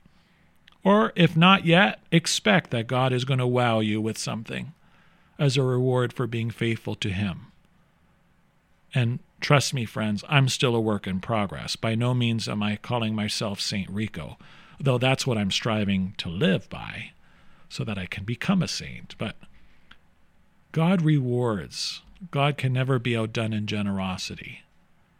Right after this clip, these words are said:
So if he looks after the needs of creation, how much more will God look after you? So let's worry less,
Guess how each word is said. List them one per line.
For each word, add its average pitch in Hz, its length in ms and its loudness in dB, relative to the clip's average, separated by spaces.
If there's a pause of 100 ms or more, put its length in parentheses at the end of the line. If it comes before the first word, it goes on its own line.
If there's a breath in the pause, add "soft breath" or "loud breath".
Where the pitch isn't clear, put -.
(540)
So - 200 -2
if 127 100 -2
he 131 120 0
looks 196 300 2
after 170 320 2
the 127 120 -4
needs 127 280 -2
of 117 140 -6
creation, 110 720 -4 (1400)
how 135 140 0
much 131 300 0
more 117 540 -2 (360 soft breath)
will 107 140 -6
God 110 260 -4
look 107 180 -6
after 98 420 -6
you? 95 360 -6 (2250)
So - 140 0
let's 220 280 2
worry 165 320 4
less, 175 560 2